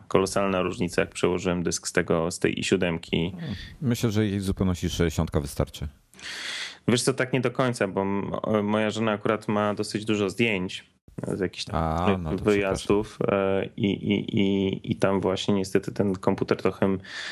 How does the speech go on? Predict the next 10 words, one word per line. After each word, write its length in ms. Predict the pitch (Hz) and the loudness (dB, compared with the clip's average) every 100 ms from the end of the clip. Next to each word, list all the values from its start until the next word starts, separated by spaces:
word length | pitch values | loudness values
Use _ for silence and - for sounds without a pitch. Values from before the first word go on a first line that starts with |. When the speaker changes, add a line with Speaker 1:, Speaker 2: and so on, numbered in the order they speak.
| - - | -12 0
Speaker 1:
e, 1200 | 101 98 98 95 98 98 98 98 98 98 101 101 101 | 2 4 2 2 2 2 2 2 2 2 2 2 2
miała 320 | 101 98 95 | 2 2 2
wypchany. 600 | 98 - 139 120 92 117 - - - - - _ _ - | -2 -2 0 2 0 -2 -8 -20 -20 -20 -20 _ _ 0
Także, 640 | 101 98 - 107 101 101 98 | 0 0 -2 2 2 0 0
także 280 | 101 107 | -4 0
no 100 | 107 | 0
muszę, 420 | 107 107 - 101 - | 0 0 2 2 2
muszę 260 | 104 - 101 | -2 0 0
coś 180 | 98 | 0
po-, 340 | - 98 95 | 2 2 2